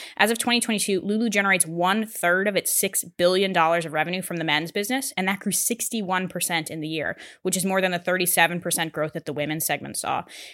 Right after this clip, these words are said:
And the company is planning to double the size of its men's business to over three billion by twenty twenty-six.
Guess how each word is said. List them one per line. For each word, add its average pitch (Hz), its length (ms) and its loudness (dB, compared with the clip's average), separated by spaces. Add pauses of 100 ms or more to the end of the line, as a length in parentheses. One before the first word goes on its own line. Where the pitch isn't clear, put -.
(120)
And 226 220 6
the 214 80 0
company 190 300 -2
is 170 60 -4
planning 170 300 -2
to 175 120 -6
double 175 360 2
the 180 80 0
size 180 220 2
of 170 60 -2
its 170 100 2
men's 165 260 0
business 170 320 -2
to - 140 -4
over 180 260 0
three 180 280 -2
billion 156 400 0
by 143 100 -4
twenty 147 240 -4
twenty-six. - 560 -6